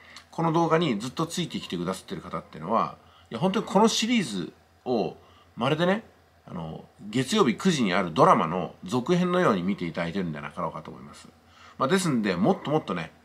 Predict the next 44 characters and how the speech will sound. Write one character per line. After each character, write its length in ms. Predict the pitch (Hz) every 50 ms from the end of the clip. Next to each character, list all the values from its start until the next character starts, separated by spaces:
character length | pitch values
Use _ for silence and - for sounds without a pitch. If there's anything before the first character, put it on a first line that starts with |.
| _ _ -
突 120 | - -
っ 20 |
込 140 | - 160 151
ん 20 | 120
だ 80 | 95
内 140 | 87 85 80
容 100 | 78 80
で 100 | 80 87
お 60 | 73
話 280 | - 95 90 90 87 -
で 100 | 95 85
き 80 | -
る 60 | 78 78
の 60 | 71
か 120 | - 80
な 160 | 82 87 85
と 80 | 80 -
思 80 | 71 71
う 20 |
ん 40 | 69
で 60 | -
す 40 | -
よ 80 | 120
ね。 180 | 120 156 156 - - _ - - - - - - _
ま 140 | - 156 165
た、 260 | 202 202 170 - - -
今 180 | 160 196 226
ま 80 | 254 277
で 120 | 233 175
の 80 | 135 117
話 240 | 113 107 113 - 107
が 100 | 87 90
踏 100 | 135 147
み 120 | 180 196
台 180 | 190 202 196 190
に 60 | 190
な 80 | 190
る 80 | 185 131
わ 100 | 90 85
け 80 | - 82
で 80 | 76
す 100 | - -
か 100 | - 101
ら、 260 | 104 101 78 - -